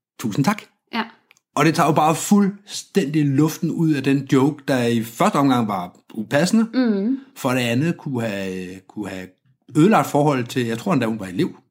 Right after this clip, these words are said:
Speaker 2: Ja, okay.
Speaker 1: Kunne have ødelagt forholdet mellem den her instruktør og den her elev.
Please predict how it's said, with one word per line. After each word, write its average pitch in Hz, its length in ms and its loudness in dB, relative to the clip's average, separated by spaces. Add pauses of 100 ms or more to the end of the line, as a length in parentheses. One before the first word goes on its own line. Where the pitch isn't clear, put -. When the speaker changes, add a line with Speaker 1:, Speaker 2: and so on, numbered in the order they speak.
(280)
Speaker 2:
Ja, 233 200 -4
okay. 240 240 -6 (760)
Speaker 1:
Kunne 131 140 0
have 131 60 4
ødelagt 160 240 4
forholdet 147 300 2
mellem 131 120 4
den 139 100 2
her 139 60 4
instruktør 127 320 -4
og 120 60 -6
den 127 80 -4
her 127 80 0
elev. 143 260 -2